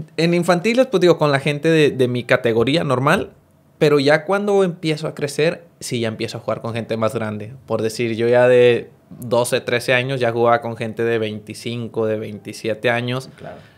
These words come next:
Speaker 1: Este, pero, pues, a todo esto porque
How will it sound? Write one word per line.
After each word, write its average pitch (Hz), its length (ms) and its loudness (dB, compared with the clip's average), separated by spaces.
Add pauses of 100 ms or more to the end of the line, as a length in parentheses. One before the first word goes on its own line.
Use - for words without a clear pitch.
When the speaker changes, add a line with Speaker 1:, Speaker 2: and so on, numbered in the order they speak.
(160)
Speaker 1:
Este, - 540 -12 (140)
pero, 107 180 -2
pues, - 180 -10
a 107 80 -8
todo 113 260 0
esto 117 320 -2
porque 110 540 -6